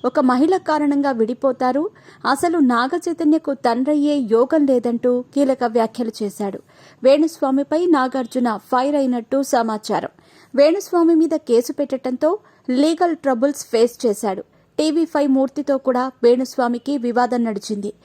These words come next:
టీవీ ఫైవ్ మూర్తి డబ్బులివ్వాలంటూ బ్లాక్‌మెయిల్ చేశాడు. "వాళ్ళ నుండి మాకు ప్రాణహాని ఉందని" వేణుస్వామి దంపతులు ఆరోపణలు చేశారు. ఈ కేసు కూడా కోర్టులో నడుస్తోంది.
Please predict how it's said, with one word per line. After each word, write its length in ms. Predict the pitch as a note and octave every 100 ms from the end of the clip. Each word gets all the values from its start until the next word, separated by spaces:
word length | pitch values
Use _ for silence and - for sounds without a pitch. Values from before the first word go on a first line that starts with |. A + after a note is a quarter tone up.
| - - _
టీవీ 240 | D4+ D#4+ F4
ఫైవ్ 220 | F4 E4+
మూర్తి 460 | C#4+ C4+ - C4 C4
డబ్బులివ్వాలంటూ 920 | G3 A#3 B3+ D4 A#3+ C4 B3 A#3+ C4+
బ్లాక్‌మెయిల్ 520 | A3+ A#3 A#3+ B3+ A#3+ -
చేశాడు. 400 | A3 G#3+ G#3 G3 - _ A3+
"వాళ్ళ 220 | A#3 A#3+
నుండి 320 | A#3+ B3 D#4+
మాకు 300 | D#4 C4+ B3+
ప్రాణహాని 640 | - A#3 A3+ C#4+ C4+ C4+
ఉందని" 400 | C4 A#3 A#3 C#4+ A4+ - - - B3+
వేణుస్వామి 580 | D4 E4 - D#4+ D4
దంపతులు 640 | C#4+ A#3 A#3+ A#3 B3+ B3 B3
ఆరోపణలు 640 | C4+ A3+ B3 B3 B3 A3+ -
చేశారు. 340 | G3+ - F#3+ - - _ _ _
ఈ 120 | B3+
కేసు 360 | C4 D#4 C#4 C#4
కూడా 280 | C#4 C#4+ F4+ -
కోర్టులో 440 | C4 C4 C4+ B3+
నడుస్తోంది. 600 | A#3+ G#3+ G#3 - G3+ -